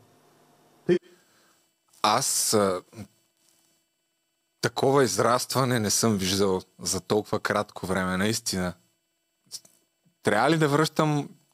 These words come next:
Speaker 2: записите от втори, трети май, в които говореше колко категоричен опит за убийство е това,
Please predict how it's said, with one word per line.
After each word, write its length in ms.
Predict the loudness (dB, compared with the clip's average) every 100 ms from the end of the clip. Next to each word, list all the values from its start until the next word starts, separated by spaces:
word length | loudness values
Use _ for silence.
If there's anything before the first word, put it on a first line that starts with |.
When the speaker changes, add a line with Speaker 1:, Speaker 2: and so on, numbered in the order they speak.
| _
Speaker 2:
записите 680 | 0 2 2 0 -4 -2 0
от 160 | 0
втори, 360 | -4 0 2 2
трети 440 | 0 -2 0 0
май, 280 | 0 2 2
в 160 | 0 -2
които 440 | -2 -4 0 -2 -2 -10 -16 -4
говореше 560 | -2 2 2 2 -2 -4 _
колко 320 | -2 -2 -2
категоричен 840 | -6 -4 -4 -2 -2 0 2 2 2
опит 300 | 2 -2 -2
за 140 | 0
убийство 520 | 0 0 0 0 0
е 60 | 0
това, 340 | 2 0 2